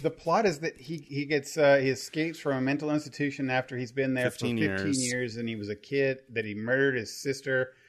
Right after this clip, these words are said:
Speaker 1: and now he's back, coming back to town to randomly murder people for no real reason. And that's what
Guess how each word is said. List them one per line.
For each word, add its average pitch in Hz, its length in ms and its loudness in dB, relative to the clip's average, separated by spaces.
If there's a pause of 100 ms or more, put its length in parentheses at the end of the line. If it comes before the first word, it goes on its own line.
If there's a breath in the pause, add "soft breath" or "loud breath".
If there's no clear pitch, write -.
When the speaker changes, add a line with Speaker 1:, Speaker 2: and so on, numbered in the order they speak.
(300 soft breath)
Speaker 1:
and 120 260 0
now 120 160 2
he's 131 140 0
back, 127 280 6
coming 127 220 -4
back 117 160 2
to 113 80 -16
town 120 280 -2
to 113 220 -4
randomly 123 440 0
murder 117 280 0
people 113 280 -6
for 113 180 -8
no 113 320 -4 (100)
real 113 220 0
reason. 101 400 -4 (540)
And 120 360 -2
that's 127 440 0 (140)
what 120 340 2